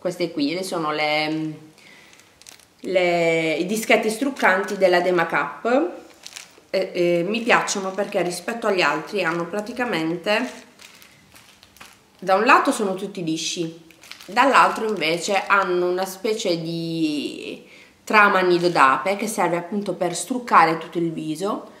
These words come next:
e invece dall'altro lato potete utilizzare un tonico poi per rinfrescarvi, quindi ha una doppia funzione in un unico dischetto. Pagato un euro e trenta, sempre da Limoni,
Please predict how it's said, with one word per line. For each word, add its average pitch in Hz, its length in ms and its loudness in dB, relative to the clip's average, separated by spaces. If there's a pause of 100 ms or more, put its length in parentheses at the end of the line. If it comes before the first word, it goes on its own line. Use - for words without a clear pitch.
(520)
e 262 100 2
invece 214 300 4
dall'altro 240 440 4
lato 185 380 8
potete 180 320 -2
utilizzare 185 440 0
un 226 160 -2
tonico 180 420 -2
poi 170 140 -4
per 165 180 -4
rinfrescarvi, 160 920 -4
quindi 170 340 -2
ha 196 100 2
una 190 220 0
doppia 196 460 2
funzione 214 1120 2 (140)
in 226 160 -2
un 214 80 2
unico 175 340 2
dischetto. 165 840 -4 (680)
Pagato 190 420 2
un 175 80 0
euro 175 200 2
e 165 80 -2
trenta, 170 540 0
sempre 175 400 -4
da 160 400 0 (520)
Limoni, 156 760 -2